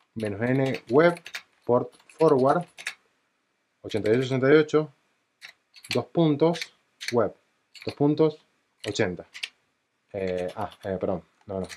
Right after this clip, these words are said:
no era así, no era así, no era así. ¿Cómo era el port forward? <laughs> Q C T L, port forward. Port forward, service, barra, web, espacio, el puerto local, ochenta y ocho ochenta y ocho, dos puntos al ochenta del service. Sí.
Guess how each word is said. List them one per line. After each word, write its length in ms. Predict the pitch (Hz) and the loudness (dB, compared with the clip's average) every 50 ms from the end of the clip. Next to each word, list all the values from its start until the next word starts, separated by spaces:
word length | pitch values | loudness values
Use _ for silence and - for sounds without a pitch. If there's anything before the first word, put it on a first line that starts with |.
| - | -10
no 100 | 104 104 | -6 -4
era 120 | 104 98 92 | -4 -4 -4
así, 160 | - - 95 | -6 -8 -8
no 100 | 92 95 | -6 -4
era 80 | 95 92 | -4 -4
así, 160 | - 92 90 | -4 -6 -8
no 80 | 90 | -8
era 80 | 90 87 | -8 -10
así. 140 | - - 87 _ _ _ _ _ _ | -12 -14 -20 _ _ _ _ _ _
¿Cómo 160 | - 101 104 | -4 0 0
era 80 | 104 107 | 2 2
el 60 | 104 - | 0 0
port 200 | - 107 101 101 | 0 -2 0 2
forward? 320 | 113 120 127 143 123 104 - _ _ | 2 4 4 4 2 0 -4 _ _
<laughs> 140 | _ - - | _ -10 -8
Q 80 | 110 | -6
C 100 | 104 104 | -6 -4
T 140 | - 113 110 | -2 -2 0
L, 120 | 123 135 135 - - - - - - _ _ _ | 0 -2 -4 -10 -14 -14 -14 -16 -18 _ _ _
port 220 | - 98 90 - | -6 -6 -6 -6
forward. 260 | - 73 62 - - - _ _ _ _ _ _ _ _ | -6 -8 -8 -10 -12 -16 _ _ _ _ _ _ _ _
Port 180 | - 120 120 117 | 0 2 2 2
forward, 400 | - 131 117 101 92 87 - - | 4 2 4 4 2 -2 -6 -8
service, 840 | - - - - - 151 143 135 113 104 95 87 - - - - - _ _ _ - | -10 -10 0 4 6 6 6 6 4 2 -2 -6 -8 -12 -14 -16 -18 _ _ _ -2
barra, 460 | 107 113 120 113 104 90 90 85 98 | 4 4 6 6 4 2 -4 -6 -6
web, 440 | 104 113 139 165 175 170 175 175 175 - - _ _ _ _ _ _ - - - - _ _ - - - | 0 4 6 6 6 6 4 2 -2 -8 -18 _ _ _ _ _ _ -20 -18 -18 -20 _ _ -18 -16 -14
espacio, 640 | - - _ - 139 127 110 - - 104 92 85 - _ _ _ _ 139 | -14 -8 _ 2 2 2 2 0 -8 -10 -10 -10 -12 _ _ _ _ -4
el 380 | 117 107 104 101 104 101 101 - | -2 -2 0 0 -2 -2 0 0
puerto 220 | 123 123 131 147 | 0 2 4 4
local, 340 | 143 151 151 - 196 190 185 147 | 4 6 6 6 6 4 4 2
ochenta 240 | 113 117 101 107 | 0 0 2 2
y 20 | 113 | 2
ocho 140 | 117 - 147 | 2 2 0
ochenta 120 | 143 156 | 0 0
y 20 | 165 | 2
ocho, 120 | 165 170 | 2 2
dos 80 | 151 - | 0 2
puntos 280 | - 151 151 151 151 | 2 0 2 4 4
al 80 | 135 117 | 2 2
ochenta 500 | - - - 135 139 147 139 143 151 151 | 0 0 0 0 0 0 2 0 0 0
del 240 | 135 113 104 101 95 | 0 -2 -2 -2 -2
service. 600 | - - - 135 113 98 90 90 - - - - - _ _ _ _ _ _ _ _ _ _ _ _ _ _ _ _ _ | -2 0 2 2 2 2 0 -4 -8 -10 -12 -14 -16 _ _ _ _ _ _ _ _ _ _ _ _ _ _ _ _ _
Sí. 240 | - - - - | -4 -4 -4 -4